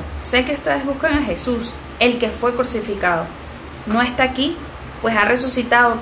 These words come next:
tal como dijo. Vengan a ver el lugar donde lo pusieron. Luego vayan pronto a decirle a sus discípulos:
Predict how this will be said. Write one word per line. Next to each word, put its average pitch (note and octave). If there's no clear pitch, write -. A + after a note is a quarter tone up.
tal D4
como A3
dijo. F#3
Vengan C4+
a C4+
ver A#3+
el C4+
lugar A#3
donde C#4
lo B3+
pusieron. A3+
Luego A3
vayan G#3+
pronto B3
a B3+
decirle A#3
a A#3+
sus B3+
discípulos: A3